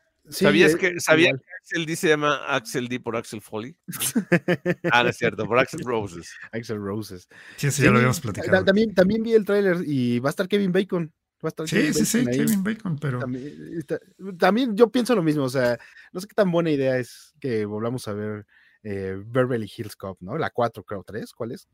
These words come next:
Speaker 3: Sería cuatro.
Speaker 1: Sí, sí, sí. Eh, no sé qué esperar, la neta.
Speaker 3: No, yo tampoco. Te, soy muy escéptico. Después de ver, eh, la, la, la del Príncipe de Nueva York, eh, no sé. Bueno,
Speaker 1: No.
Speaker 3: es más,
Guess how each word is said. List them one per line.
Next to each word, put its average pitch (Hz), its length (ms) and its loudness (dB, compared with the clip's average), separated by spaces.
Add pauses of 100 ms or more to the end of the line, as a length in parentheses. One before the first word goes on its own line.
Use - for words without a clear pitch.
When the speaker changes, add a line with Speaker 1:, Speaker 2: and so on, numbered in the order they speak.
(280)
Speaker 3:
Sería 131 300 0
cuatro. 127 400 0 (340)
Speaker 1:
Sí, 117 240 -2
sí, - 160 -14
sí. 104 220 -8 (240)
Eh, 104 340 -4
no 170 160 -4
sé 123 160 -4
qué - 100 -10
esperar, 95 420 -10
la 104 140 -10
neta. 95 280 -14
Speaker 3:
No, 170 180 -6
yo 147 160 -2
tampoco. 127 580 -2
Te, 139 180 -4
soy 165 200 4
muy 175 180 8
escéptico. 139 680 2
Después 127 440 2
de 190 60 8
ver, 165 220 8 (140)
eh, 110 420 0
la, 113 220 -2
la, 117 200 -2
la 117 180 -2
del 113 180 -4
Príncipe 143 360 -2
de 110 120 0
Nueva 110 240 0
York, 240 360 4
eh, 147 400 0 (840)
no 226 100 -4
sé. 104 280 -2 (1160)
Bueno, 240 180 4
Speaker 1:
No. 254 60 10
Speaker 3:
es 339 280 10
más, 349 240 6